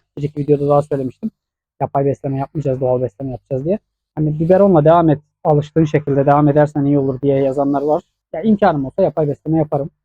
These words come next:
Ama beni yoracak, yapamayacağım yani, yetişemeyeceğim. Şimdi bununla alakalı da şeyler ya-, şey yazıyorlar. Hatta sağ olsun izleyicilerimiz Instagram'dan bana şey yolluyorlar. Sistemler yapmışlar.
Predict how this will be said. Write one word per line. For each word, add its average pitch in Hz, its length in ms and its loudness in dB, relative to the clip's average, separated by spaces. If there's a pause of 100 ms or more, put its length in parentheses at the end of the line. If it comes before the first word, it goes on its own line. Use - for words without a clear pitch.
(380)
Ama 165 260 0 (580)
beni 156 140 6
yoracak, 147 420 2
yapamayacağım 143 440 -2
yani, 127 280 -6
yetişemeyeceğim. 143 500 0 (280)
Şimdi 160 120 2
bununla 180 180 4
alakalı 180 360 2
da 170 60 0
şeyler 156 300 4
ya-, 151 180 4 (180)
şey 151 120 4
yazıyorlar. 135 460 0 (160)
Hatta 151 380 0 (480)
sağ 165 120 4
olsun 160 160 0
izleyicilerimiz 147 520 4
Instagram'dan 151 560 2
bana 151 120 4
şey 151 200 2
yolluyorlar. 135 460 2 (280)
Sistemler 170 500 0
yapmışlar. - 500 0